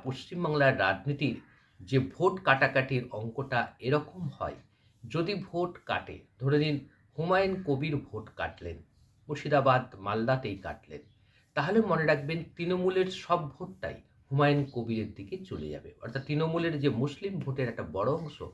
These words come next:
সেটা হুমায়ুন কবিরের দিকে শিফট করবে।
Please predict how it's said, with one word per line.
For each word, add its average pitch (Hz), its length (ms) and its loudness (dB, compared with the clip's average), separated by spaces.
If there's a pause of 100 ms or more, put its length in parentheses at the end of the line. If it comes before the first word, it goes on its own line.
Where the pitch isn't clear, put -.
(280)
সেটা 151 220 2
হুমায়ুন 127 480 4
কবিরের 98 320 -6
দিকে 120 200 -8
শিফট - 480 -12
করবে। 71 280 -14